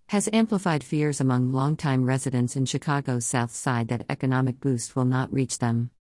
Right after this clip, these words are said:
Instead, they say, the five hundred million dollar project could make their communities increasingly unaffordable and displace the neighborhood's black residents. Organizers and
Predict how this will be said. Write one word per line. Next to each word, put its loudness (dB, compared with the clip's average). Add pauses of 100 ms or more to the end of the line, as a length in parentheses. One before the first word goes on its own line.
(280)
Instead, 2 (280)
they 4
say, 0 (220)
the 4
five 0
hundred 2
million 2
dollar 2
project 0
could 0
make 2
their 2
communities 2
increasingly 0
unaffordable 2
and 2
displace 0
the 2
neighborhood's 2
black 2
residents. 2 (800)
Organizers 4
and 0